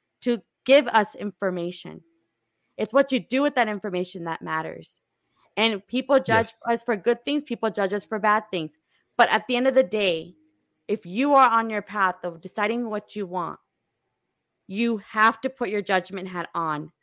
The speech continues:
Speaker 1: no matter what, to say yes to something or say no to something. And when you say yes to something, you're definitely saying no to something else. And when you're saying no to something, you're saying yes to something else. So you're always in a battle of choosing.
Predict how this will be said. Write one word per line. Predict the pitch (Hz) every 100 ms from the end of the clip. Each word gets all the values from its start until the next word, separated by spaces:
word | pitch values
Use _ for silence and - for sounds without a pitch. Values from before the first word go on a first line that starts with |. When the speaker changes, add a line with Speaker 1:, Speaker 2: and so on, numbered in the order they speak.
| _
Speaker 1:
no | 185
matter | 180 175 180 185
what, | 165 151 143 - _ _ _
to | -
say | 190 202
yes | 185 160 185 185
to | -
something | 202 185 170 - 151
or | 170
say | 180 180 175
no | 185 202
to | - 226
something. | - 160 - 175 160 _ _ _ -
And | 196
when | 233
you | 240
say | 254
yes | 233 220 330 370
to | 403
something, | - 285 247 233
you're | 220
definitely | 262 262 294 277
saying | 240 226
no | 214 202
to | 202
something | - 175 165 190 247
else. | 254 175 - _ _ _ -
And |
when | 214
you're | 214
saying | 226 214
no | 214 254
to | - 285
something, | - 196 190 190
you're | -
saying | 190 180
yes | 180 190
to | -
something | 185 165 - 165
else. | 165 -
So | 190
you're | 202 -
always | 233 254 285 277
in | 277
a | 247
battle | 233 220 220 208
of | 190
choosing. | - 233 220 170 143 -